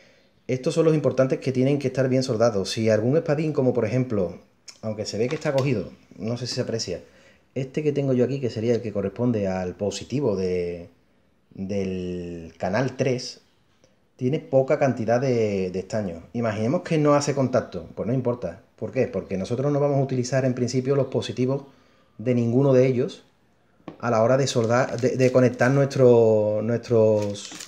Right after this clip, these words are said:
variadores, ya que solamente utilizan el negativo y el de señal. Sí es verdad que vamos a necesitar alimentar nuestra controladora por alguno de ellos.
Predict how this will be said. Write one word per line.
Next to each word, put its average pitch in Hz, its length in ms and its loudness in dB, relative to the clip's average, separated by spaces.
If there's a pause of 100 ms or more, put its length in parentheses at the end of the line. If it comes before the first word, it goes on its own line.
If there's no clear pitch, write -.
variadores, 110 720 0 (560)
ya 110 160 -2
que 104 100 -2
solamente 123 440 0
utilizan 127 420 -2
el 104 180 -2
negativo 107 440 -2
y 147 40 0
el 110 80 -4
de 98 60 -8
señal. 98 360 -6 (640)
Sí 120 200 -2
es 117 60 2
verdad 135 220 4
que 156 140 2
vamos 135 240 2
a 151 60 0
necesitar 139 680 0
alimentar 117 540 0
nuestra 147 220 -2
controladora 127 640 2
por 143 300 2
alguno 117 360 2
de 127 140 2
ellos. 92 340 -6